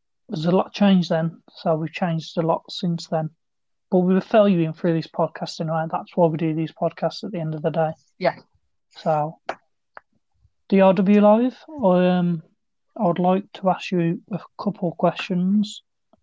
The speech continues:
Speaker 1: and
Speaker 2: Okay.
Speaker 1: let me know if you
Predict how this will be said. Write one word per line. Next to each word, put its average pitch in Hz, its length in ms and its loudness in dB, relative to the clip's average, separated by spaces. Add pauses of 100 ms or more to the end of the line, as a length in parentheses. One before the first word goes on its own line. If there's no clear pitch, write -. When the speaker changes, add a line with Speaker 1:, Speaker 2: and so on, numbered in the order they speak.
(140)
Speaker 1:
and 170 380 0
Speaker 2:
Okay. 214 280 0 (280)
Speaker 1:
let 208 180 4
me 185 80 4
know 180 320 2
if - 260 -6
you 170 300 -2